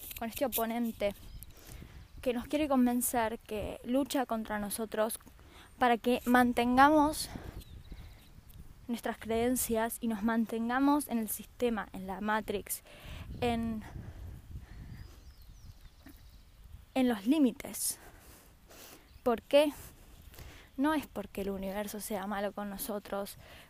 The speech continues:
o porque tengamos que venir a sufrir, o porque todo sea, eh, un, donde la tierra sea un lugar para venir a sufrir y sea duro y,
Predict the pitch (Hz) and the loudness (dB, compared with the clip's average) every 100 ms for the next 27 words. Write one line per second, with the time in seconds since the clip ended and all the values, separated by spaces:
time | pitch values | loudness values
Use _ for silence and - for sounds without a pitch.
0 | - 208 - 220 214 208 214 208 208 - | -12 -8 -4 -4 -4 -4 -2 -2 -2 -6
1 | 214 214 214 208 214 - 220 220 220 214 | -4 -2 -2 -4 -6 -8 -2 0 2 2
2 | 202 - 208 202 - 214 226 214 214 - | 0 -4 -6 -6 -6 -4 0 0 -2 -6
3 | 226 208 202 - - - - - - - | -8 -6 -6 -8 -16 -18 -18 -20 -20 -20
4 | - - 233 208 202 190 - - - - | -20 -12 -8 -8 -8 -12 -16 -18 -20 -20
5 | - - - - - - - 226 233 - | -20 -20 -20 -20 -20 -20 -10 -4 -4 -6
6 | - - - - - - - - - - | -14 -20 -20 -20 -16 -16 -16 -16 -12 -6
7 | 220 220 214 240 240 226 233 233 226 214 | -4 -2 0 4 2 2 -4 -4 -2 0
8 | 220 214 202 - - - - - - 220 | 0 0 -4 -18 -20 -20 -20 -10 -2 0
9 | 220 226 226 - 208 233 220 196 208 202 | 0 0 -2 -4 -4 0 0 -2 -2 -2
10 | 180 - - - - - - - - - | -4 -10 -20 -20 -20 -20 -20 -20 -20 -20
11 | - - - - - - - - - 233 | -20 -20 -14 -14 -14 -20 -20 -20 -6 0
12 | 240 226 214 208 202 | 2 4 4 2 -2